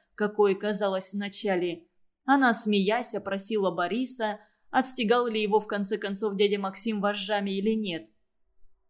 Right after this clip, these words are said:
"Вожжей не нашел", улыбаясь, в тон ей ответил Борис. "Напрасно",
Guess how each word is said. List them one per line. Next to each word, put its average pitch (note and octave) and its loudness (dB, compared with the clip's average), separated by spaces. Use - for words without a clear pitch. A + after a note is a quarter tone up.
"Вожжей G#3 6
не F#3+ -2
нашел", F3 -4
улыбаясь, G3+ 2
в - -18
тон C#4+ 0
ей C4 0
ответил A3+ -2
Борис. G3+ -2
"Напрасно", G3 0